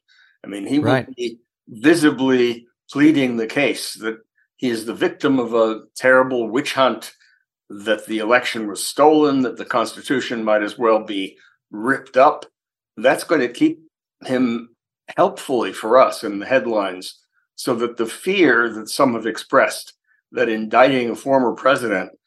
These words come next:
Speaker 1: will be political suicide for the Democrats, I think, has it backwards. I think it will be the beginning of a march to accountability, and it will also keep him helpfully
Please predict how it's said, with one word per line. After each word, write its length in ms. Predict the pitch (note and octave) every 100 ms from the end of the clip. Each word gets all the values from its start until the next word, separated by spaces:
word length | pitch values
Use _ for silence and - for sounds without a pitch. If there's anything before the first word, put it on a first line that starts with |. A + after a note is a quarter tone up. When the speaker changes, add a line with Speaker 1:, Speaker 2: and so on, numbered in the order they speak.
| _ _
Speaker 1:
will 180 | A#2 A2+
be 420 | A2 A#2 G#2 - _ _ _ _
political 840 | B2 B2 C#3 B2+ B2 A#2 A2+ - _ _ _
suicide 840 | - D3 D3+ D3+ B2+ G#2+ G2+ F#2+
for 640 | - A2+ G#2+ G#2 G#2 - A2+
the 140 | A2
Democrats, 680 | G#2 D3+ E3+ - G#2 G2+ A#2
I 100 | A2
think, 260 | A2+ A2+ - _ _ _ -
has 220 | D#3+ A#2+
it 180 | A#2 F#2+
backwards. 540 | B2+ D3 G#2+ G2 -
I 80 | G#2
think 240 | B2 A2+
it 140 | A#2 - - _ _ _ _
will 160 | - B2
be 140 | B2+
the 100 | A#2
beginning 880 | A2 G#2+ G2+ D#3 E3+ A#2+ A#2 A#2 G#2+ _
of 400 | A2 G#2 G#2 -
a 60 | A#2
march 460 | G#2+ B2 B2+ - -
to 140 | B2
accountability, 880 | A2 - A2+ G#2 A2 C3+ A2 G#2 G#2+
and 100 | A2
it 80 | A2
will 160 | A2+
also 300 | B2+ B2+ A#2
keep 340 | - C3+ C3 A#2+
him 260 | A2 A2 - - _ _ _
helpfully 720 | - E3+ - B2 A#2+ A2+ A#2